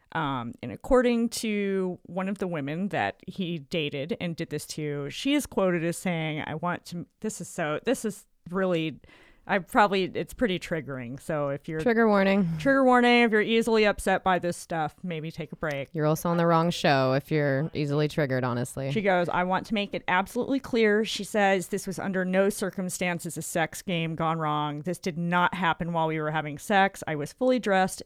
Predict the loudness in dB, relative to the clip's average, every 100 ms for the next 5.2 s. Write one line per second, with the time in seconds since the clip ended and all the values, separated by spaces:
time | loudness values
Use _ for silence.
0 | _ -6 -4 -2 -2 -2 -2 -2 0 0
1 | -2 -6 -20 -20 _ -4 -2 -2 -4 -4
2 | -4 -4 -4 -4 -6 -6 -4 -4 -4 -6
3 | -4 -4 -4 -2 -4 -8 -18 -8 -2 -2
4 | -2 -2 -2 0 -2 -2 2 2 2 -4
5 | -8